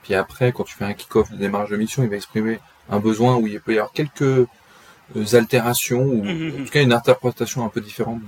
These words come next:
Speaker 1: de toi et de lui parce qu'il a pu
Speaker 2: Bien sûr.
Speaker 1: évoluer aussi dans son besoin.
Speaker 2: Bien sûr.
Speaker 1: Et puis tout au long de la mission, ça va évoluer.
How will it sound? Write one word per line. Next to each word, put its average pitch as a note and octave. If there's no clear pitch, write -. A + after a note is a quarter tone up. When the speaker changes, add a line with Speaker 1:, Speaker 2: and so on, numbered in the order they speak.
Speaker 1:
de A2
toi A#2+
et A2+
de A2+
lui B2+
parce -
qu'il G2
a -
pu -
Speaker 2:
Bien -
sûr. B2
Speaker 1:
évoluer A#2
aussi A#2
dans A2+
son -
besoin. A#2
Speaker 2:
Bien B2+
sûr. -
Speaker 1:
Et -
puis C3+
tout D3
au C#3+
long C3
de B2+
la A#2+
mission, A#2+
ça -
va G#2
évoluer. C#3+